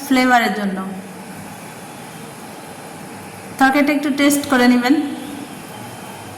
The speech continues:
এখন আমি গরম পানি দিয়ে দিচ্ছি। পানির পরিমাণটা দিতে হবে খুব কম। বুঝতেই পাচ্ছেন, তরকারিটা প্রায়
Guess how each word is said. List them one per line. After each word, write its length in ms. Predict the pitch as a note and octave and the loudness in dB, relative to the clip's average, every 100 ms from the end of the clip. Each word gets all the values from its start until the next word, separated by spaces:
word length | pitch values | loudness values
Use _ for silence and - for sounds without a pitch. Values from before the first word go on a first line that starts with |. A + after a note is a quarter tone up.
| - - - - - - - - - - - - - - - - - - - - - - - | -14 -14 -14 -14 -14 -14 -14 -14 -14 -14 -14 -14 -14 -14 -14 -14 -14 -14 -14 -14 -14 -10 -2
এখন 140 | B3 C4+ C4 | 4 8 10
আমি 100 | B3+ B3 | 10 8
গরম 200 | A#3+ A#3+ A#3+ | 6 6 4
পানি 180 | A#3+ B3 | 4 2
দিয়ে 120 | B3 A#3 | -2 -2
দিচ্ছি। 320 | A#3+ - - G3+ - - - - - - - - - - - - - - - - - - - - - - - - - - | -6 -8 -10 -10 -10 -12 -14 -14 -14 -14 -14 -14 -14 -14 -12 -12 -14 -14 -14 -14 -14 -14 -14 -14 -14 -8 -6 -6 -12 2
পানির 220 | C4 D4 D#4 | 6 8 8
পরিমাণটা 360 | D#4+ E4 D#4+ C#4+ | 8 6 6 6
দিতে 180 | C#4+ E4+ E4+ | 4 8 8
হবে 180 | - - - | 8 2 2
খুব 120 | G4 - | 2 6
কম। 160 | G#3 - - - - - - - - - - - - - - - - - - - - - - - - - G3 - - - - - - - A#3+ | 6 6 2 -4 -8 -10 -12 -14 -14 -14 -14 -14 -12 -12 -12 -12 -14 -14 -14 -14 -14 -14 -14 -14 -14 -14 -14 -12 -12 -12 -14 -14 -14 -2 2
বুঝতেই 340 | C4 C#4 D#4 D#4 | 4 6 4 4
পাচ্ছেন, 300 | C4+ - C#4+ F4+ - - - C4+ | 4 4 0 0 -4 -10 -2 2
তরকারিটা 400 | B3 C4+ C4+ C#4 C4+ | 4 4 2 0 4
প্রায় 220 | C4 | 4